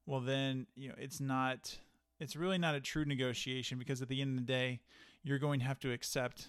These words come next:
you know, whatever's handed down to you. Whereas if you say, "Hey, you know, I, if, if, if you can't get me to X amount, or you can't do this and that," then,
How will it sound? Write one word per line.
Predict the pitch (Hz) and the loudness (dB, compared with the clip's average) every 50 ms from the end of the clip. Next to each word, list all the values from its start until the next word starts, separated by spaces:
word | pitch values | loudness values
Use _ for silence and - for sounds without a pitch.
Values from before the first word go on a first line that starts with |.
| - - - | -18 -12 -6
you | 240 135 | -4 -4
know, | 117 | -2
whatever's | 113 120 123 127 131 123 127 117 | 0 0 2 2 2 2 0 -2
handed | - - 127 127 127 123 | -2 -2 -2 -2 -2 -2
down | 117 123 120 120 123 123 | -2 0 0 0 0 -2
to | - - | -6 -8
you. | - - - 143 - - - _ - - - - - _ _ | -8 -8 -10 -12 -16 -18 -20 _ -20 -20 -20 -20 -20 _ _
Whereas | - 151 135 127 123 120 117 117 117 | -2 0 0 2 2 2 0 -2 -4
if | 131 - | -6 -6
you | 131 127 | -6 -4
say, | 113 - 139 127 123 | -2 0 0 0 0
"Hey, | 123 131 143 156 165 170 170 165 - | 2 2 2 2 4 2 2 0 -2
you | - 147 131 | -2 0 0
know, | 120 117 117 131 139 _ _ _ _ _ _ - | 2 2 0 -2 -6 _ _ _ _ _ _ -4
I, | 139 135 131 131 131 - - - | -2 -2 0 -2 -2 -6 -10 -10
if, | 147 143 - - | -8 -8 -8 -6
if, | 135 151 139 131 - _ - | -4 -4 -4 -4 -8 _ -6
if | 147 131 - | -6 -4 -4
you | 175 185 | -4 -2
can't | 175 196 202 196 185 | -2 -2 -2 -2 -2
get | 196 196 | -2 -2
me | 190 190 180 | 0 0 0
to | 165 160 - | 0 0 0
X | 175 180 - - | -2 -4 -2 -2
amount, | - 170 165 170 175 175 165 156 | 0 0 2 2 2 0 0 0
or | |
you | 147 147 143 | -2 -4 -4
can't | - 165 160 160 | -4 -4 -4 -4
do | 160 165 156 | -4 -4 -4
this | 165 165 - - | -4 -4 -4 -4
and | 165 165 | -4 -2
that," | 170 175 175 170 | -2 -2 -4 -4
then, | - 165 151 151 147 | -4 -2 -2 -2 -4